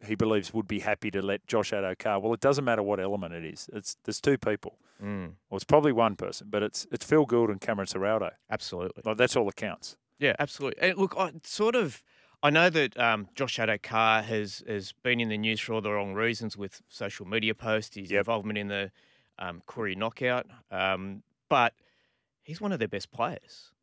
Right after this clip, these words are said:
Speaker 2: And he has scored tries at a club that has really struggled to get across the line.
Speaker 1: Yep.
Speaker 2: And I know that they had the baby come to Jesus talk recently where Gus got him in and said, "Look, I, you're a senior player and I need more out of you. Um, but as it stands,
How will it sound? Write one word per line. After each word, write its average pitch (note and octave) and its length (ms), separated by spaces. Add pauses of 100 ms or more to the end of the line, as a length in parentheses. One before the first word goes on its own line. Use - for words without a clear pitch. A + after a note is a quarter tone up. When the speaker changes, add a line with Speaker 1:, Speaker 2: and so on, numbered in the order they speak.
(120)
Speaker 2:
And C#3 140
he E3+ 180
has D#3 200
scored - 600
tries A#2+ 380
at A2 80
a A2 40
club A2+ 340
that - 100
has G#2 240
really A2 300
struggled G#2+ 520
to - 80
get G2 160
across G2+ 320
the G#2+ 120
line. G2 480
Speaker 1:
Yep. A#2+ 180 (300)
Speaker 2:
And B2 100
I B2+ 60
know D3 240
that D3 160
they A#2+ 160
had A2+ 220
the G#2+ 140 (140)
baby A2+ 220
come A2+ 180
to G#2 80
Jesus G2+ 400
talk F2+ 260
recently G#2 460
where F#2 240
Gus A#2+ 240
got G#2+ 220
him G2+ 140
in G#2 120
and F#2+ 140
said, G#2 180
"Look, G#2+ 260
I, G#2+ 200 (280)
you're C3+ 120
a D3+ 40
senior C3 300
player G#2 340
and G#2 120
I A2 100
need G2+ 220
more G2 260
out G2+ 200
of F#2 120
you. G2+ 320 (400)
Um, F2+ 280
but B2+ 100
as C3+ 120
it A#2 80
stands, G#2 680